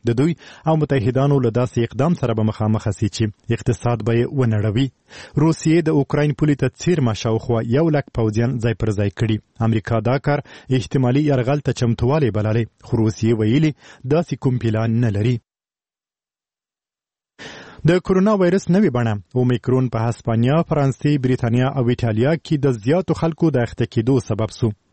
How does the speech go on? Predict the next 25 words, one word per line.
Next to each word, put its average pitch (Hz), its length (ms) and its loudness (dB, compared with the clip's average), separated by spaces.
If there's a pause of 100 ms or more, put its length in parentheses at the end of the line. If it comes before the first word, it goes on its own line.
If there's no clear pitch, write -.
(120)
د - 20 -2 (120)
کرسمس 117 520 0
رخصتیو 147 540 0 (380)
په 135 120 0
دې 147 80 2 (100)
تر 135 100 0 (100)
ټولو 147 300 2
بوخته 127 260 -2
ورځ 110 320 -4 (260)
پرون 151 220 2 (480)
ګڼ 170 220 4
سفر 143 320 -2
کوونکي 131 440 0
په 120 120 0
هوایي 113 260 2
ډګرونو 120 480 2 (260)
او 131 140 2
نورو 151 260 2
ترانسپورتي 127 600 0 (100)
اډو 131 220 2
کې 147 240 -4
سره 113 220 0
راغونډ 107 280 0 (100)
سوي 98 240 0
وو. 117 100 2